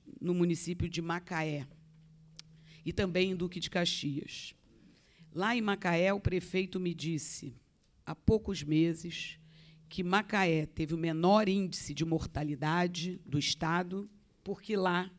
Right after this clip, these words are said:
existe a Universidade Federal do Rio de Janeiro, que ajudou no diagnóstico,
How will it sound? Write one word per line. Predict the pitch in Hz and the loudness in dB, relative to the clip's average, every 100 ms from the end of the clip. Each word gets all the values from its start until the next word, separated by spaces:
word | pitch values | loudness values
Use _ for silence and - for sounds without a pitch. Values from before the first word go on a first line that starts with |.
| _ _ _ _ | _ _ _ _
existe | 185 180 147 170 - - - - | -6 -6 -6 -8 -10 -10 -14 -10
a | 165 | -4
Universidade | 165 180 170 139 151 160 | -4 -4 -6 -6 -8 -8
Federal | - 156 156 156 | -8 -8 -6 -6
do | 151 | -8
Rio | 143 147 | -8 -8
de | |
Janeiro, | 156 - - - _ _ _ _ - _ | -10 -12 -14 -16 _ _ _ _ -20 _
que | - | -2
ajudou | 156 139 156 151 147 135 - - - - | -2 0 0 2 0 -2 -10 -20 -20 0
no | 151 | 2
diagnóstico, | 147 170 208 185 165 156 190 190 - - 226 226 | 4 6 6 6 6 6 6 2 -4 -6 -6 -6